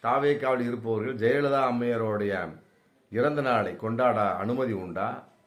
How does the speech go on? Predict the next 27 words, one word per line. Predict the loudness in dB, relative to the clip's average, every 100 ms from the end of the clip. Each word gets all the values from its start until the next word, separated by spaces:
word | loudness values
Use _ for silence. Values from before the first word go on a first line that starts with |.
| _ _ _ _ -2
தாவேகா | 0 2 0 0 -2
கட்சியில் | -4 -6 -4 -4
அப்படி | -2 -4
ஒரு | -4
நிகழ்வு | -4 -4 -2 -4 -4
இருக்கிறதா? | -6 -8 -8 -8 -8 -8 -10
இல்லை, | -8 -6 -6 -10 -20 _ _ -6
செங்கோட்டையன் | -6 0 0 0 -2 -4 -2
கட்சி | -4 -4 -8 -8
கட்டுப்பாட்டை | -4 -4 -4 -4 2 2 2 -2
மீறிவிட்டாரா? | 0 -2 -4 -6 -6 -4 -6 -10 _ _ _ _ _ -12
இப்படிங்கிற | -6 -2 -2
ஒரு | -2
பல | -2 -2 -2
கேள்வி | -6 -6 -6
இன்னைக்கு | -8 -10
போயிட்டு | -10 -10 -10
இருக்கு. | -14 -20 _ _ _ _ _ _ _ _ _ _ _ -16
அதிமுகவில் | -12 -6 -2 -2 -4 0 2 2 2
தாவேகா | 2 4 0 0 0
வந்தாச்சு, | 0 0 -2
முடிஞ்சு | -2 -6 -8
போச்சு. | -8 -8
அப்புறம் | -6 -2 -2
எதுக்கு | -2 2 4
ஜெயலலிதாவை | 4 4 4 4
நெ-, | 0 -4